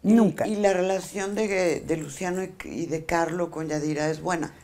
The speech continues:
Speaker 2: No. En realidad, yo no sé si de bebé se vieron. A los dos, tres añitos, Juan se lo, no sé. Los niños,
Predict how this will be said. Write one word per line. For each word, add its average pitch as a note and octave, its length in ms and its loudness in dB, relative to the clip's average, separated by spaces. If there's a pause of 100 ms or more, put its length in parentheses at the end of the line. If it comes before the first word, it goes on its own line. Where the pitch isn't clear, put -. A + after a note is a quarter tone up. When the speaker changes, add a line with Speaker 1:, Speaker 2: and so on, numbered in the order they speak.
(540)
Speaker 2:
No. G#3+ 440 6 (720)
En A3 160 4
realidad, A3+ 600 6 (1080)
yo C#4 160 4
no D#4 120 8
sé C#4+ 180 6
si C#4+ 140 4
de A#3+ 120 8
bebé G#3 440 6
se G#3 180 4
vieron. F#3 500 6 (1300)
A D3 100 0
los D3 320 -4
dos, D#3 220 2
tres D#3+ 180 0
añitos, F#3 680 2 (180)
Juan E3+ 260 2
se F3 80 0
lo, F3 160 -4
no F#3+ 200 2
sé. D#3+ 380 4 (2000)
Los A3 240 8
niños, C4+ 400 6